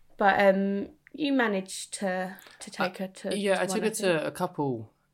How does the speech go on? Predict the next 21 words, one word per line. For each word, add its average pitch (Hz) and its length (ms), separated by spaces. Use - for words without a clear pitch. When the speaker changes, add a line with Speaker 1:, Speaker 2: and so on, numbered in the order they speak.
Speaker 2:
Um, 120 500
one 147 280
of 139 80
them 123 180
was, 117 160
um, 107 340
Mini 110 480
Beat 107 240
Music, 110 340
which - 160
is 104 120
this 98 180
music 110 360
class. 110 400
I - 40
think 127 280
I 101 140
talked 92 240
about - 180
this 95 120
before, - 460